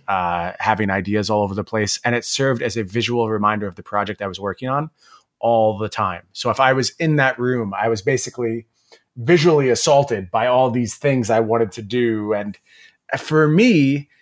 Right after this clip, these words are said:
it really solidified the goal I was working on and, and the thing I was trying to achieve. And I think in this case,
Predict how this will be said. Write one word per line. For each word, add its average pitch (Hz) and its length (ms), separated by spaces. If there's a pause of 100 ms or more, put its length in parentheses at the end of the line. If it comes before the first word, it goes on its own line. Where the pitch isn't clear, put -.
(340)
it 143 180
really 151 480
solidified 113 840
the 117 100
goal 107 320
I 95 80
was 95 160
working 98 320
on 92 180
and, 92 260
and 101 160
the 98 80
thing 104 220
I 98 80
was 90 140
trying 92 400
to 95 160
achieve. 98 520
And 117 140
I 117 120
think 202 260
in 123 260
this 127 240
case, 180 340